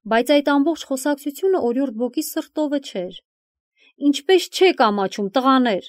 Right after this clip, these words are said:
աշխարհում տասնյակ հազարավոր երեխաներ պարզապես երջանիկ կլինեին, եթե գոնե մի քիչ ստանային այս թանձրապուրից»։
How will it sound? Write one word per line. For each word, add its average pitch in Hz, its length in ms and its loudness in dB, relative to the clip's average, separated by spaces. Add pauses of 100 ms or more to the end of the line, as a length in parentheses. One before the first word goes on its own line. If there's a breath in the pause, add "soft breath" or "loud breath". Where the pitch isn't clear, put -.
(420 loud breath)
աշխարհում 277 540 4
տասնյակ 269 560 4
հազարավոր 262 580 4
երեխաներ 285 540 2
պարզապես 330 600 2
երջանիկ 349 600 4
կլինեին, 208 600 2 (380 loud breath)
եթե 285 340 0
գոնե 294 300 4
մի 349 260 2
քիչ 415 240 0
ստանային 392 720 2
այս 190 160 -2
թանձրապուրից»։ 196 880 -4